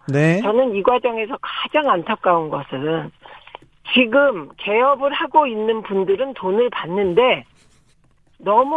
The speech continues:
Speaker 2: 어려워서 폐업한 분들 이미
Speaker 1: 네.
Speaker 2: 이런 분들은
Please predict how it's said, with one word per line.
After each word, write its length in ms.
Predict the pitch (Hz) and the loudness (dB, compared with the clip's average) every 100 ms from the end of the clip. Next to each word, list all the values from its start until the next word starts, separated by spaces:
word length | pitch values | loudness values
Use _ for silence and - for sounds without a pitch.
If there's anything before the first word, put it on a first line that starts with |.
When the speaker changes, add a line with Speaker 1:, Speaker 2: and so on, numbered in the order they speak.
| 302 | 2
Speaker 2:
어려워서 760 | 175 185 226 240 214 190 254 - | 2 2 2 2 0 0 -2 -2
폐업한 960 | - 381 359 - _ _ - - 339 | 0 2 0 -2 _ _ -10 -4 -2
분들 380 | 254 185 165 151 | 0 0 0 0
이미 400 | 165 208 185 127 - _ | 0 2 0 -2 -10 _
Speaker 1:
네. 300 | 135 139 160 202 _ _ _ _ - | -2 -2 -2 -8 _ _ _ _ -4
Speaker 2:
이런 320 | 254 311 320 | 2 2 2
분들은 580 | 262 240 220 214 277 | 0 0 2 4 2